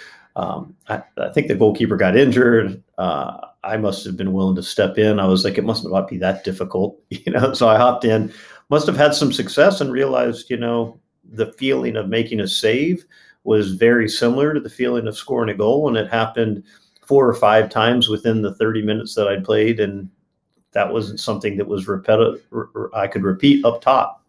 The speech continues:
And so, um, I think that was the first inkling that I got that there was something to be said for the position, uh,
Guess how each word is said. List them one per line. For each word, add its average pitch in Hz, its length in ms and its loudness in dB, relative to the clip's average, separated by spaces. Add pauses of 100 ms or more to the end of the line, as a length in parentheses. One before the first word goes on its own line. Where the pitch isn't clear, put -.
And 107 200 -2
so, 107 460 4 (600)
um, 107 680 -4 (380)
I 120 80 -4
think 151 200 -2
that 135 200 2
was 160 180 -2
the 123 80 -4
first 139 460 0
inkling 131 360 0
that 127 120 -2
I 120 100 0
got 123 240 -2
that 110 140 -4
there 113 100 0
was 110 220 -2
something 117 720 -4
to - 60 -14
be 107 140 -6
said 107 420 -2
for 101 600 0
the 110 100 -12
position, 113 640 -2 (220)
uh, 98 280 -8